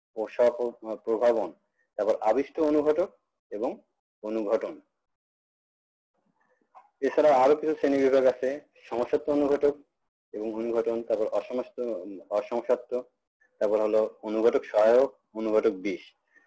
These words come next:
এগুলো সম্পর্কে just সংক্ষেপে তোমার আমি একটু করে বলি সবগুলোই। ধনাত্মক অনুঘটক কি?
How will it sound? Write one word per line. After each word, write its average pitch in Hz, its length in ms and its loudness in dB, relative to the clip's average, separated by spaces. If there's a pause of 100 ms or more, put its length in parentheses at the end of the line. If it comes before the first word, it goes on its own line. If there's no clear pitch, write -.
(220)
এগুলো 147 240 0
সম্পর্কে 170 340 0
just 208 280 0
সংক্ষেপে 151 400 -2
তোমার 127 240 -2 (520)
আমি 110 160 -8
একটু 104 180 -10
করে 110 140 2
বলি 101 380 -2 (880)
সবগুলোই। 104 360 0 (520)
ধনাত্মক 151 420 0
অনুঘটক 170 400 2
কি? 190 260 0